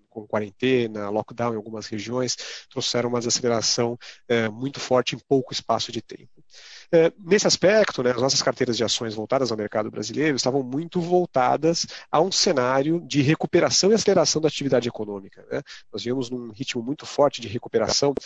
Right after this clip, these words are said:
eh, do tripé de política econômica, né, de economia aberta, modelo de metas de inflação, responsabilidade fiscal, eh, movimento de privatizações, de aprovação de reformas, né,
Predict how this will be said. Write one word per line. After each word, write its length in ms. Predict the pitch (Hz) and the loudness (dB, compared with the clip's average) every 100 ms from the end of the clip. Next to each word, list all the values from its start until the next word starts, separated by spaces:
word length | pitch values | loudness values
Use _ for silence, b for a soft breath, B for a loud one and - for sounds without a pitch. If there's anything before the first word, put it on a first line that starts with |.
| B B B | B B B
eh, 160 | 123 113 | 0 0
do 100 | 107 | -2
tripé 300 | - 123 117 | -8 -2 -2
de 80 | 110 | -2
política 340 | - 107 - | -8 -8 -6
econômica, 600 | 110 - 117 139 110 - | -6 -6 -2 0 -2 -6
né, 180 | 107 117 | -6 -4
de 100 | 101 | -6
economia 380 | 101 110 110 110 | -10 -12 -8 -6
aberta, 580 | 98 123 131 107 117 104 | -2 2 2 2 -4 -4
modelo 280 | 104 110 117 | -6 -8 -6
de 80 | |
metas 240 | 113 107 104 | -6 -6 -8
de 80 | 110 | -8
inflação, 680 | - 101 - 127 131 117 107 | -8 -4 0 2 2 0 -2
responsabilidade 800 | 113 - 113 107 110 113 110 | -8 -8 -6 -8 -6 -6 -6
fiscal, 600 | - - - 127 131 123 110 B B B - | -4 -4 2 4 6 4 2 B B B -4
eh, 180 | 107 | -2
movimento 360 | 104 110 113 120 | -2 -6 -6 -6
de 80 | 113 | -6
privatizações, 800 | - 113 - 110 - - 135 127 | -4 -4 -2 0 0 0 0 0
de 80 | 110 | -2
aprovação 420 | 110 104 - 139 | -4 -2 0 0
de 100 | 127 | -2
reformas, 800 | 104 - 123 143 143 120 107 | -4 0 4 6 6 4 -4
né, 120 | 117 | -2